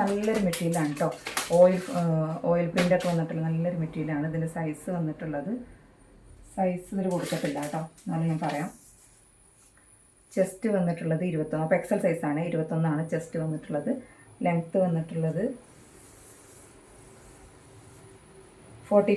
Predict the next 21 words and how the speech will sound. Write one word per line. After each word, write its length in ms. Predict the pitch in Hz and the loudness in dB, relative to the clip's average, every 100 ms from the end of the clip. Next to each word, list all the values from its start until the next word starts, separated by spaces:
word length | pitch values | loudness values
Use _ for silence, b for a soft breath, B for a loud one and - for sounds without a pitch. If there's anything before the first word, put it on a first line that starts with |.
| - | 6
ഫൈവ് 220 | 196 190 175 | 6 6 4
ലെങ്ത് 200 | 156 170 | 2 2
വരുന്നുണ്ട് 300 | 160 143 143 147 | 2 0 -4 0
ട്ടോ. 100 | 156 - - - | -2 -2 -14 -12
ഫോർട്ടി 200 | - 165 170 | -8 -4 -2
ഫൈവ് 180 | 180 165 170 | 0 0 0
ലെങ്ത് 200 | 151 - | -2 -2
വരുന്നുണ്ട്. 400 | 156 180 147 147 254 - - - - - - - - | -4 -2 -2 -2 -2 -6 -18 -18 -18 -18 -20 -10 -4
നല്ല 200 | 202 220 202 | 0 2 2
ഭംഗിയുള്ള 340 | 165 160 151 151 | 2 2 0 0
ഇതാണ് 240 | 156 147 | 0 0
ട്ടോ, 80 | 151 151 | 0 -2
മെറ്റീരിയലാണ്. 420 | 156 165 165 156 | 0 0 2 2
ഇതിൻ്റെ 180 | 160 180 185 | 0 2 2
ലൈനിങ്ങിൻ്റെ 400 | 170 170 180 165 | 2 0 2 2
ആവശ്യമില്ല. 340 | 151 - 151 226 B B B | 0 -2 -4 -6 B B B
ഇതാ 120 | 185 165 | -4 0
കയ്യിൻ്റെ 300 | 175 165 170 175 | 2 2 2 0
സ്ലീവിൻ്റെ 340 | 170 165 170 165 | 0 0 2 2
ഇവിടെ, 160 | 156 160 | 0 -2
ഏ, 40 | 165 | -2